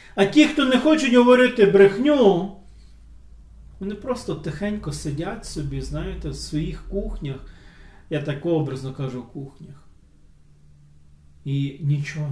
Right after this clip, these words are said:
не роблять. Це мовчазна брехня. Вони всі страждають. Насправді це страждання.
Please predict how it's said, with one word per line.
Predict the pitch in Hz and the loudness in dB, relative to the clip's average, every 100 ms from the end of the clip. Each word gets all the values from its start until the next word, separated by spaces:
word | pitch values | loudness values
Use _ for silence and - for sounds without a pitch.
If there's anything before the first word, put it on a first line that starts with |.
| 135 | -6
не | 127 | -8
роблять. | 120 110 101 - - - - - _ - - - - | -14 -16 -20 -20 -20 -20 -20 -20 _ -20 -20 -20 -20
Це | - | -14
мовчазна | 180 160 143 143 131 143 | -10 -10 -10 -10 -8 -8
брехня. | 110 107 - 120 - - - - - - - - - - - - - - - - - - - - - - - - - | -8 -14 -16 -18 -18 -20 -20 -20 -20 -20 -20 -20 -20 -20 -20 -20 -18 -18 -18 -18 -18 -16 -16 -16 -14 -14 -14 -14 -6
Вони | 139 156 151 | -4 -2 -4
всі | - 147 | -6 -10
страждають. | - 151 135 120 - 123 117 - | -10 -10 -10 -12 -12 -14 -14 -16
Насправді | 123 - 160 160 147 123 | -16 -16 -12 -10 -10 -12
це | - 139 | -16 -16
страждання. | - 139 123 117 135 123 107 - | -14 -16 -16 -16 -14 -14 -16 -20